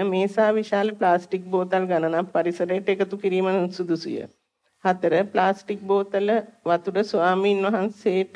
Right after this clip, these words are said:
බීමට දීමටත් නුසු-, නුසුදුසුය. පහ,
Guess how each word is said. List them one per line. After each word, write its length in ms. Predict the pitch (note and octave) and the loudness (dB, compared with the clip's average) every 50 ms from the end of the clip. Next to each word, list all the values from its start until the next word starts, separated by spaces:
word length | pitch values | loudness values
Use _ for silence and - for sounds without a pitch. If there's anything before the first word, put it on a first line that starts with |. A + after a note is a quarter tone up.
| A3+ B3+ | 0 0
බීමට 460 | A3+ F#3 F3+ F3+ F3+ F#3 F3+ F#3 F#3 F#3 | 0 0 -2 0 0 0 0 0 0 -2
දීමටත් 640 | F3+ F3+ F3+ F3+ F3+ F3+ F#3 F3+ F#3+ G3+ A#3+ - - _ _ _ _ | -2 -2 -2 -2 -2 -2 0 0 0 0 0 -2 -8 _ _ _ _
නුසු-, 460 | A3 G3 F3+ F3 - - - - - _ - | -6 -4 -4 -4 -6 -10 -20 -20 -18 _ -4
නුසුදුසුය. 640 | F#3+ G3+ F#3 F#3 A3 G3+ G#3 G3+ G#3 E3+ C3+ - - - - _ _ _ _ _ _ _ _ _ _ _ _ _ _ _ _ - | -2 0 0 0 -2 -2 -2 -2 -2 -4 -6 -6 -8 -12 -16 _ _ _ _ _ _ _ _ _ _ _ _ _ _ _ _ -2
පහ, 200 | F3+ G3 G3 F3+ | 0 0 0 2